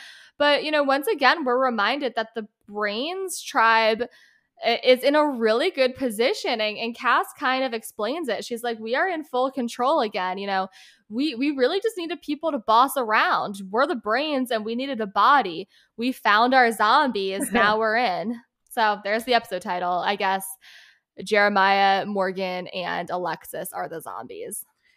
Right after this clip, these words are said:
Speaker 2: Yeah, I mean, that, that's about it. I mean, r-, it's just, it's such a shame because Jeremi-, I hate, it's so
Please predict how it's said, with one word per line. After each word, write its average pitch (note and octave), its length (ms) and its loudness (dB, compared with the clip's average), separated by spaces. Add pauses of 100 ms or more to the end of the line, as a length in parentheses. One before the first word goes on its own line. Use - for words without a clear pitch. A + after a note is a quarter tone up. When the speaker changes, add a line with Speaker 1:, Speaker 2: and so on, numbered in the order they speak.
(600)
Speaker 2:
Yeah, F#3+ 200 2
I A4+ 60 2
mean, A3 140 6
that, G3+ 260 0
that's F#3+ 220 0
about A#3 280 4
it. A3+ 380 2
I G3+ 80 8
mean, A#3 240 6 (100)
r-, G#3 140 -4
it's A#3 220 0
just, F4+ 200 -2
it's G#3+ 140 2
such D4 160 2
a C5 100 2
shame F3+ 360 0
because A#3 360 2
Jeremi-, F#3 380 2
I A3 80 4
hate, C4+ 240 4
it's A3+ 220 -2
so D4+ 120 8